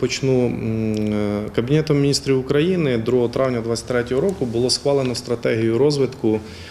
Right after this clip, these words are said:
галузі рибного господарства України на період до дві тисячі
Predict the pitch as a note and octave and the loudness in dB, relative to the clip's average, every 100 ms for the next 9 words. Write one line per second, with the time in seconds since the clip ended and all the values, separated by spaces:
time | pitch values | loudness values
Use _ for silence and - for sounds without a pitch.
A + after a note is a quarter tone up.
0 | - - - G#2+ C3+ C#3 A2 A2+ C3+ C3+ | -18 -14 -4 0 2 2 2 2 2 2
1 | A#2 A#2 - A#2+ B2+ A#2+ - A#2 A#2 C3+ | 0 -2 -2 0 0 0 -4 -4 -2 0
2 | F#3+ G3+ C3 A#2+ - C3 E3+ C3+ A#2 A2 | 2 2 2 0 0 2 2 2 -2 -4
3 | A#2 - D#3+ - - A#2 A2+ | -2 -2 -2 -4 -2 0 0